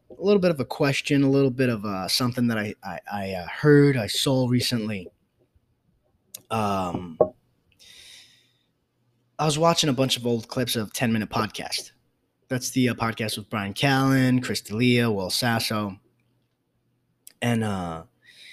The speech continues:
they have this skit where, sh-, well,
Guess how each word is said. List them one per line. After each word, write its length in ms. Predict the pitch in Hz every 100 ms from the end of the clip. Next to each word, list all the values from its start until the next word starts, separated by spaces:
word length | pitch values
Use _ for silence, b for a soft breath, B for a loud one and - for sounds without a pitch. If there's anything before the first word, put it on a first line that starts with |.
| B B B B B B B _ _ _ _ -
they 140 | 107
have 200 | 135 160
this 140 | 143 -
skit 480 | - 156 139 120 -
where, 600 | 110 110 107 101 95 92 - _ _ _ _ _ _
sh-, 160 | - -
well, 300 | 131 107